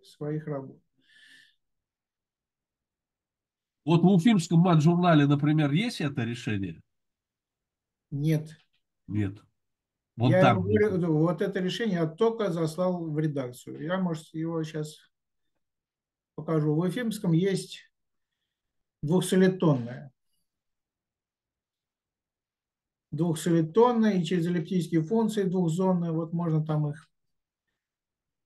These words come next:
Speaker 1: найти и посмотреть. В двадцатом году есть вот первое решение типа там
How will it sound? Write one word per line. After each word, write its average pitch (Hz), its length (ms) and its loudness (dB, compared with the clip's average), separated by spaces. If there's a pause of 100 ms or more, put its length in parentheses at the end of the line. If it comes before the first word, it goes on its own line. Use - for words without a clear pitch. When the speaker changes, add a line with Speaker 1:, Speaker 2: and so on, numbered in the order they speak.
(120)
Speaker 1:
найти 147 360 0
и 156 40 4
посмотреть. 156 760 -10 (3750)
В 151 100 -6
двадцатом 185 680 4
году 165 260 4
есть 185 460 0 (1080)
вот 160 240 -10
первое 156 320 4
решение 139 400 -4
типа 143 340 -4
там 139 400 -10